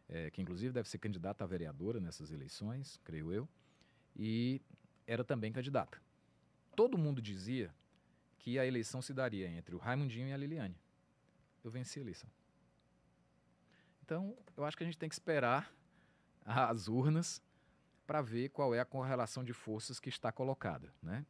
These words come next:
Eu acho que nós temos postulações que são muito legítimas, são representativas, todos os candidatos que estão colo-, é, eu acho que até por questão de justiça, eu preciso reconhecer que o Evandro é aliado do projeto petista aqui no estado do Ceará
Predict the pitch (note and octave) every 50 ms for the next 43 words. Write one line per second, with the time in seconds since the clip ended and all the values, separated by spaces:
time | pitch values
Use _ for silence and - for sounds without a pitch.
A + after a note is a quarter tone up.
0 | _ - G#2+ A2 G#2 G#2 A2 G#2+ - - A2+ A2 G#2 - - G#2 F#2+ F2+ F2 -
1 | - - - _ _ _ _ _ _ _ _ _ _ _ _ G#2+ G#2 - - A2+
2 | G#2 F#2+ - - - G#2 F#2 F2+ E2+ - - - - _ - - - - A2 G2
3 | F#2+ F#2 F#2 F#2+ G#2 A#2 B2 _ - A#2 G2+ G2+ A#2+ D3 F3 D3+ G2+ G2+ A2+ A2
4 | - - B2+ A2 A#2 A#2 - - - _ _ _ _ _ - - A2 G2+ F#2+ F#2
5 | - - C3 D3+ - - C#3+ C3 A#2 B2 A#2 G#2+ - F#2+ F2 - - - G2+ F#2+
6 | G2 F2+ F2+ F#2 F2+ - - - - - _ _ _ _ _ _ E3 E3 F3+ F3
7 | D3 C#3 C#3+ C3+ - - C3+ B2 A2+ G#2+ A2+ G#2+ G#2 - _ - G#2+ G2 - G#2+
8 | G2+ F#2 - - - - - _ - - - _ _ _ - G#2+ G#2+ G#2 G2+ F#2+
9 | F#2+ F2+ - - - - E3+ D3+ D3+ D#3 - F3 E3 F#3+ F#3+ - F#3+ E3+ - E3
10 | D3 - - C#3+ C#3 A#2+ B2 A#2 - - - D#3+ E3+ D#3 - - G2 E2+ _ -
11 | C#3+ C#3+ - - D3 C3+ C#3 D3 C#3+ - C#3 C3 A#2 - - C#3+ D3+ D#3 D3 B2
12 | - - - - - _ _ - D3+ E3+ E3 D#3 B2+ C#3 C#3+ D3 D#3 E3+ F#3 F3
13 | E3+ E3 D#3+ D3+ C#3 C3+ C3 B2+ - - B2+ A#2 G#2+ A#2 G#2+ - _ - A#2+ -
14 | - A#2+ G#2+ - - G#2+ - G#2 G2+ - - A2 G#2 - - B2+ A2 A2 B2+ D3
15 | E3